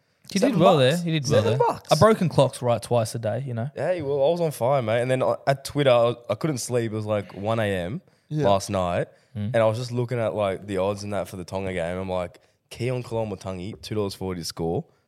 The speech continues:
Speaker 2: This is criminal." I have to tweet about it.
Speaker 1: <laughs>
Speaker 2: So I tweeted, and thank
Speaker 3: Yeah.
Speaker 2: God it, he got up, he scored.
Speaker 3: You love
Speaker 2: Literally how
Speaker 3: giving
Speaker 2: I
Speaker 3: yourself
Speaker 2: said
Speaker 3: a
Speaker 2: it.
Speaker 3: good rap, eh?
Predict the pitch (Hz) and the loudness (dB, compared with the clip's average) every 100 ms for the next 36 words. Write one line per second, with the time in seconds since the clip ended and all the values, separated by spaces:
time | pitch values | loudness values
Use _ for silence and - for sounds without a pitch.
0 | - 110 - 101 90 76 - - 104 107 | -8 -8 -6 -6 -6 -12 -16 -6 -2 -2
1 | - - 90 85 76 69 - - 165 160 | -4 -6 -6 -4 -6 -4 0 4 4 2
2 | 139 165 139 110 123 127 120 117 120 135 | 2 2 4 2 2 0 2 2 -2 -2
3 | 113 107 - _ - 120 117 107 113 98 | -4 -4 -10 _ -2 0 2 2 0 0
4 | 95 - 113 104 104 101 107 101 - 107 | -4 -8 -4 0 2 2 0 -4 -8 -4
5 | 101 104 110 - - 143 143 156 156 - | -2 0 -2 -6 0 4 6 6 6 6
6 | 107 131 - 131 117 117 127 110 113 110 | 6 4 4 4 4 2 2 4 2 0
7 | 117 107 | -4 -6